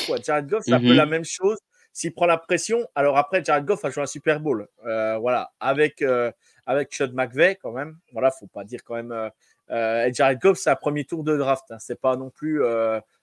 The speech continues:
Speaker 1: par rapport à Brock Purdy, c'est quand même, il y a quand même une différence quand même. Voilà, faut, Brock Purdy, c'était le dra-, le dernier joueur drafté, donc il y a une différence. Mais bravo à ce qu'il fait, bravo à ce qu'il met en place. Mais on sait très bien que, voilà, par moment, ben, quand ça compte un peu plus,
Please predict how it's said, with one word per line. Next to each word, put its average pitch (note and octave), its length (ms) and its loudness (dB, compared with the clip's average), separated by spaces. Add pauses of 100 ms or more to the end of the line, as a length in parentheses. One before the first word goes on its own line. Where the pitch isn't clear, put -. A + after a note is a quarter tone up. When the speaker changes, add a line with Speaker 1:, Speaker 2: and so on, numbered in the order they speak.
(120)
Speaker 1:
par B2+ 100 2
rapport C#3 280 2
à C3+ 60 6
Brock B2+ 220 -6
Purdy, C#3 340 -2
c'est - 100 -16
quand C3 100 -2
même, B2 120 -4
il A#2+ 60 -6
y A#2+ 40 0
a A#2+ 40 -2
quand - 100 -4
même C3 100 -2
une B2+ 120 -8
différence C#3+ 400 -4
quand D#3+ 120 -2
même. C3 200 -4
Voilà, A#2 180 4
faut, A2+ 400 -6
Brock A#2 240 -10
Purdy, C#3 220 0
c'était B2 260 -4
le A2+ 60 -4
dra-, A#2+ 220 0 (300)
le B2 120 -4
dernier C#3+ 240 4
joueur D3 180 4
drafté, C#3+ 400 2
donc A2 220 -12
il - 20 2
y - 20 2
a A#2+ 40 2
une A#2 60 -2
différence. F3+ 380 2 (300)
Mais D#3 120 6
bravo F3+ 420 8
à G#3+ 100 10
ce - 80 -4
qu'il E3+ 160 -6
fait, B3 220 10
bravo F3 340 8
à F3+ 60 10
ce - 80 2
qu'il E3 160 -2
met D#3 60 6
en C#3+ 80 0
place. C4+ 260 2 (320)
Mais C3+ 100 -2
on - 20 0
sait D3 160 -2
très D#3 180 4
bien G#3 200 8
que, - 120 -2
voilà, E3 340 6 (140)
par D3+ 160 8
moment, D3 340 4
ben, C#3 600 2
quand D#3+ 80 0
ça C#3 180 2
compte D#3 300 -4
un - 60 0
peu C#3 140 2
plus, - 440 -8